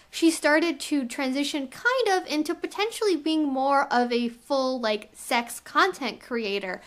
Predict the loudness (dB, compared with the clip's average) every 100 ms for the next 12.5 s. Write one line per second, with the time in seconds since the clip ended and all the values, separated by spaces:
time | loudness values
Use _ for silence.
0 | -20 -14 -2 0 0 0 -2 -2 2 2
1 | 2 -2 -4 0 0 2 2 2 0 0
2 | 0 -2 -2 0 0 -4 -8 -20 -18 -4
3 | 2 2 2 -2 0 0 2 4 4 2
4 | 0 2 2 2 -2 4 6 6 4 4
5 | 4 2 -6 -16 -2 0 0 -4 2 4
6 | 6 8 8 8 4 0 2 2 4 2
7 | -2 -2 0 2 4 4 4 0 0 2
8 | 2 2 -12 -20 -4 0 2 2 4 4
9 | 4 4 2 2 2 4 4 2 0 -6
10 | -6 -2 -2 0 2 4 4 0 -2 -2
11 | 0 -2 0 2 2 2 0 0 0 2
12 | 2 4 0 -4